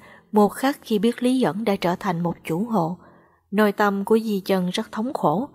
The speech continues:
phảng phất như thế giới sụp đổ, vũ trụ kết thúc. Cho dù là hiện tại cũng giống như thế. Hy vọng lúc này đây đạt được bí mật của ma vương cấp huyết tự chỉ thị.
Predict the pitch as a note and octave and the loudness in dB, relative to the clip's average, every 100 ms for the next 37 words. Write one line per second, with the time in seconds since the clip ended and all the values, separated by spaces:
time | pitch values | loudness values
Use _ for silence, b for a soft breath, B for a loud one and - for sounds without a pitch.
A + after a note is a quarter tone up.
0 | b b b b A3+ G#3 D4 D#4 A#3+ G#3+ | b b b b 0 2 0 -2 2 4
1 | G3+ G3+ A#3+ A#3 A3+ - F#3 - D#3 D3 | 4 4 0 2 0 0 -6 -6 -4 -2
2 | G3+ - - E3+ F#3 - D#3 - - A3 | -2 -4 -2 2 2 0 -6 -6 -6 -2
3 | B3 B3+ - _ _ _ _ _ _ _ | 0 -2 -4 _ _ _ _ _ _ _
4 | _ C4 B3+ G#3+ G3 F#3+ F#3+ F3+ F3+ F3+ | _ 4 6 6 6 4 0 -2 0 0
5 | E3+ E3+ E3+ G3 G3+ G3+ B3+ C4 F#3 - | 0 0 -2 -2 0 0 0 -2 -2 0
6 | F#3 C#4+ _ _ _ _ _ _ _ _ | -2 -2 _ _ _ _ _ _ _ _
7 | _ _ _ _ _ _ _ _ _ _ | _ _ _ _ _ _ _ _ _ _
8 | _ _ _ _ _ _ - A3 G3 F#3 | _ _ _ _ _ _ -2 2 4 4
9 | F3+ F#3 A3+ - G#3+ E3+ F#3+ F#3+ - F3+ | 4 4 4 2 -2 2 0 0 -4 -4
10 | F3 F3 - A#3+ C#4 G3 A3 A#3 G#3+ - | -2 -2 -2 -2 -2 -2 0 0 0 2
11 | G#3 G3 - D4 D4 - F3 - G3 A#3+ | 0 0 -2 -2 -2 0 -2 -2 -6 -2
12 | F3 | -4